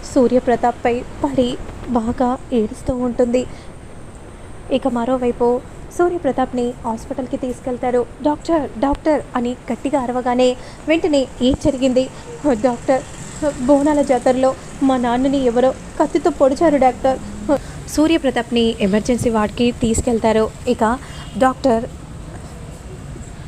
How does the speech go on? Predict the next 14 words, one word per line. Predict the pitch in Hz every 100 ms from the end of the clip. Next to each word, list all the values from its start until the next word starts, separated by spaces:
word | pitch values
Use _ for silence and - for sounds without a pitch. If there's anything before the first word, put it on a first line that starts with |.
| - - - - - - - - - - - - - - -
సూర్యప్రతాప్ని | - 240 240 240 226 226 214 240 233 240 - - -
చూస్తూ | 277 294 - 285
ఉంటే | 233 226 240 262 - - -
బయట | 233 226 269
అందరు | 240 226 247
కూడా | 247 233 226
కంగారు | - 240 226 247
పడిపోతూ | 233 226 233 233
ఉంటారు. | 233 226 233 226 233 - - - - - - - - - - - - - - - - -
ఇక | 233 240
శ్వేత | - 233 233
మాత్రం | 233 220 233 - -
మండిపడిపోతూ | 220 214 277 226 220 226 240
ఉంటుంది. | 233 220 226 226